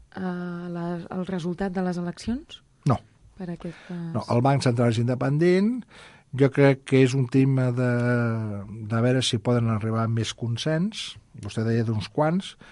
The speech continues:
Speaker 2: doncs si al final poden ser tots menys un, doncs millor que
Speaker 1: Que tres
Speaker 2: més
Speaker 1: i
Speaker 2: difícil
Speaker 1: quatre.
Speaker 2: que
Speaker 1: <laughs>
Speaker 2: Bueno, doncs jo crec que és de, de asseverar, i per això és important, perquè el mes de juny faran les previsions d'inflació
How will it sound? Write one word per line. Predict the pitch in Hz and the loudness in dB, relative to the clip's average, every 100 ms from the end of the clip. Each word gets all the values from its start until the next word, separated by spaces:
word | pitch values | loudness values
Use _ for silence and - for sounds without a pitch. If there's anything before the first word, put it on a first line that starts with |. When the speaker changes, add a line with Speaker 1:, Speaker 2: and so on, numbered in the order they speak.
| - _ | -20 _
Speaker 2:
doncs | 110 98 104 - - | -8 -8 -8 -12 -8
si | 117 113 110 107 | -6 -4 -4 -4
al | 104 | -6
final | - 110 110 | -4 -4 -2
poden | 117 113 113 | -2 0 -2
ser | - 113 104 | -4 -4 -2
tots | 123 117 - | -2 -4 -2
menys | 110 117 120 | 0 0 0
un, | 143 | -2
doncs | 151 110 120 | -2 -4 -2
millor | 117 117 117 | 0 0 -2
que | - 143 139 127 123 117 113 104 - _ _ - | -4 -4 -4 -4 -6 -8 -12 -16 -20 _ _ -14
Speaker 1:
Que | 196 | -8
tres | 190 | 0
Speaker 2:
més | 180 131 | 2 4
Speaker 1:
i | |
Speaker 2:
difícil | 135 139 - 143 | 4 4 4 4
Speaker 1:
quatre. | - 131 | 2 -2
Speaker 2:
que | 110 202 220 226 196 196 | -2 0 2 2 0 -4
Speaker 1:
<laughs> | 165 - _ - - - | -10 -14 _ -18 -16 -4
Speaker 2:
Bueno, | 139 143 - | -4 -4 -2
doncs | 127 | 2
jo | 123 131 | 2 4
crec | 139 | 4
que | 135 | 4
és | 127 131 135 | 2 0 -2
de, | 131 127 | 0 0
de | 123 127 120 117 120 | 0 0 0 -2 -2
asseverar, | - 123 131 156 | -2 2 2 2
i | 151 | 2
per | 135 | 2
això | - | 2
és | 147 | 2
important, | 147 143 131 143 147 135 | 2 0 4 2 2 -4
perquè | 123 117 | -4 -2
el | 123 | 0
mes | 135 143 | 2 2
de | 151 131 | 4 4
juny | 143 156 | 4 0
faran | - 127 131 139 | -2 -2 0 0
les | 123 - | -4 -4
previsions | 127 117 110 135 123 | -2 -2 -2 -2 -2
d'inflació | 120 113 113 110 156 160 170 | -2 -2 -4 -4 -2 0 -2